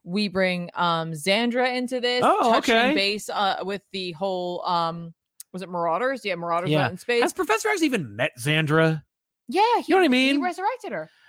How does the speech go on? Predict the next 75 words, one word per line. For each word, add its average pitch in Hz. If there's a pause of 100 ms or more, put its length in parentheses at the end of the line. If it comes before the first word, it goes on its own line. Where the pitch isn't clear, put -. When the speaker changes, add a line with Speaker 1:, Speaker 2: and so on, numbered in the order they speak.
Speaker 2:
That's -
right. -
Speaker 1:
'Cause 294
she 294
psychically 277
screams. 349
So, 269
like, 247
in, 247
all 240
Speaker 2:
Yeah, 311
Speaker 1:
in 247
the 269
Speaker 2:
but 254
Speaker 1:
way 262
Speaker 2:
I, -
Speaker 1:
that 226
Speaker 2:
like, 240
Speaker 1:
only 254
Speaker 2:
did 254
Speaker 1:
a -
Speaker 2:
that 277
actually 277
ever 233
pay 185
off 170
or 240
anything? 254
Speaker 1:
Yeah, 427
he, 381
like, 415
brought 214
her 196
back. 185 (100)
Speaker 2:
Right, 277
Speaker 1:
They, 240
Speaker 2:
th-, 311
Speaker 1:
they 302
had, 302
Speaker 2:
so? 185
Speaker 1:
they 196
had, 339
they 320
had, 311
like, 311 (120)
a 294
moment, 254
and 196
then 196
she 196
was 170
back. 151
Speaker 2:
They 233
never 269
ca-, 220
have 185
a 190
catch. - (580)
Speaker 1:
They 240
did 220
not 196
have 180
a 160
catch. -
No, 180 (100)
he 233
did 262
not 226
take 208
her 190
to 180
the 175
American 175
Girl 170
doll 165